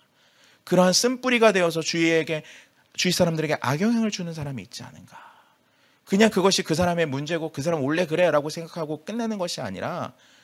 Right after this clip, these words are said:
우리가 돌보지 못한 부분이 있지 않은가? 내가 그 사람에게서 악독한 마음이 생겨나도록, 그 악독한 마음이 자라나도록 내가 일조한 것은 없는가? 우리 스스로를 또한 살펴야 된다는 것입니다.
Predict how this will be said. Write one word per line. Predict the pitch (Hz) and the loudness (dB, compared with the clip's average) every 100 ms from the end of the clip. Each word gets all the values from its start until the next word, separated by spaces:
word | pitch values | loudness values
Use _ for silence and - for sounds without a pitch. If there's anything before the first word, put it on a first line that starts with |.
| _ - | _ -2
우리가 | 175 208 196 190 185 | 0 2 0 -2 -4
돌보지 | 170 165 185 170 | -2 -2 -2 -4
못한 | 120 - 147 | -6 -8 -12
부분이 | 135 - | -12 -12
있지 | - - | -14 -14
않은가? | - - - - - _ _ _ _ _ _ _ _ | -18 -20 -20 -20 -20 _ _ _ _ _ _ _ _
내가 | 151 175 | 0 0
그 | 180 | 2
사람에게서 | 175 180 175 165 156 160 | 0 -2 -4 -6 -6 -6
악독한 | - - 247 220 | -8 -10 -8 -6
마음이 | 202 180 170 160 156 - _ _ _ _ - | -6 -6 -8 -10 -14 -20 _ _ _ _ -8
생겨나도록, | - 233 233 202 101 - - 69 - | -2 -2 -2 -4 -6 -10 -16 -16 -16
그 | - 190 180 | -8 -4 -2
악독한 | - - 214 202 | -4 -4 -6 -4
마음이 | 185 180 170 | -4 -6 -8
자라나도록 | - - 165 208 143 120 120 165 131 - _ _ | -8 -6 -2 -2 -4 -6 -8 -8 -10 -16 _ _
내가 | 170 190 | -2 0
일조한 | 180 202 - 233 208 | 0 0 2 2 2
것은 | 185 185 147 | -4 -6 -8
없는가? | 110 107 95 92 101 120 _ _ _ _ | -8 -10 -12 -16 -16 -20 _ _ _ _
우리 | 175 175 | -10 -6
스스로를 | - 196 190 160 | -6 -6 -6 -8
또한 | 156 139 127 135 - _ - | -8 -6 -6 -8 -16 _ -20
살펴야 | - 160 - 135 | -16 -14 -14 -14
된다는 | 104 - 107 | -14 -16 -20
것입니다. | 117 123 - 135 | -20 -20 -20 -20